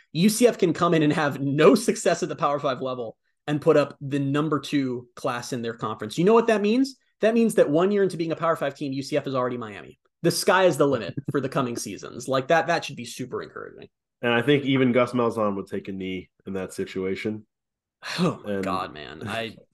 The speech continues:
Speaker 2: <laughs>
Speaker 1: it's, I actually was very interesting because I, I, we, I talked about U, U of this off the podcast, but I'm always curious, like, when stuff happens with U C F, like, what the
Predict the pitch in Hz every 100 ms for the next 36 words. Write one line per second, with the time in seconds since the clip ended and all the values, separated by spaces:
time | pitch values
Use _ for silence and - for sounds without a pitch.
0 | - 220 - 208 - _ _ _ _ 269
1 | - - 269 320 330 - 285 214 226 165
2 | 156 147 143 135 143 139 165 170 - 170
3 | 180 185 - 185 - 165 139 135 139 135
4 | 147 135 123 123 127 - 117 - 123 -
5 | 190 240 185 - 143 131 139 131 123 -
6 | 123 120 123 123 120 113 117 117 113 113
7 | 110 113